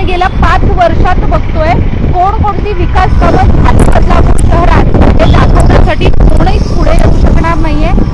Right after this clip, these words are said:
कारण आपण पाहिलेलं आहे, पाच वर्षात कुठलीच विकास कामं बदलापूर शहरात होताना दिसलेलीच नाहीयेत.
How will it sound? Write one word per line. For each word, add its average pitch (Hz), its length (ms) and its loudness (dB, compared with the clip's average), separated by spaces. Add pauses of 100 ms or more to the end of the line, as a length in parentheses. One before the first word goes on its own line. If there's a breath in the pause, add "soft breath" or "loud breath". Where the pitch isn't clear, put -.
कारण 330 160 -4
आपण 330 280 -4
पाहिलेलं 302 460 -2
आहे, 311 340 -2
पाच 285 220 -4
वर्षात 285 360 -4
कुठलीच - 480 -4
विकास 302 280 -6
कामं 302 320 -4
बदलापूर 277 400 -4
शहरात - 880 -6
होताना 302 360 -6
दिसलेलीच 294 600 -6
नाहीयेत. - 500 -4